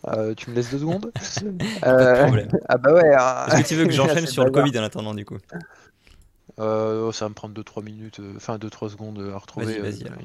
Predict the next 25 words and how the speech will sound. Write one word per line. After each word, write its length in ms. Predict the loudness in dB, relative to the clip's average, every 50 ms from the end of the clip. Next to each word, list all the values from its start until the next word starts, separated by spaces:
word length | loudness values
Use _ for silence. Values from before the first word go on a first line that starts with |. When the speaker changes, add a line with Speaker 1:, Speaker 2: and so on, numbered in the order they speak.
| -16 -14
Speaker 1:
c'est, 160 | -12 -12 -8
Speaker 2:
c'est 0 |
bon. 100 | -8 -8 -8
Speaker 1:
c'est 180 | -6 -6 -4
récent. 320 | -4 -4 -4 -6 -8 -10 -14
C'est 160 | -14 -12 -10 -6
bon, 220 | -6 -6 -6 -4
je 100 | -6 -6
l'ai. 220 | -4 -4 -6 -6 -8 -14 _ _ -20 -18 -18 -20 -20 _ _ _ _ _ _ 2
Euh, 320 | 6 6 8 8 8 6 6
du 160 | 2 -4 -6
coup, 180 | -4 -6 -6 -6 -8 -10 -6 -2
euh, 260 | 0 2 2 2 0 -2
EasyJet 560 | -4 -8 -8 -8 -8 -10 -8 -4 -2 -2 -2 -2 -6 -12 -12 -10
a, 560 | -8 -6 -4 -2 -2 -2 -2 -2 -2 -2 -4 -6
a, 360 | -4 0 0 2 2 2 0
euh, 100 | -2 -4
publié 640 | -4 -8 -12 -10 -10 -8 -6 -2 2 2 2 2 2
aujourd'hui 720 | 0 0 2 4 4 2 2 2 -2 -4 -4 -4 -4 -4 -4
une 200 | -2 0 2 4
notice, 520 | 4 2 2 -2 -10 -8 -6 -6 -4 -2
euh, 420 | 0 2 2 2 2 2 2 0 0
d'incident 500 | -2 -4 -4 -4 0 0 0 0 0 -4
de 220 | -2 2 2 2
sécurité. 800 | 2 0 -6 -8 -8 -10 -8 -8 -8 -2 0 2 2 2 0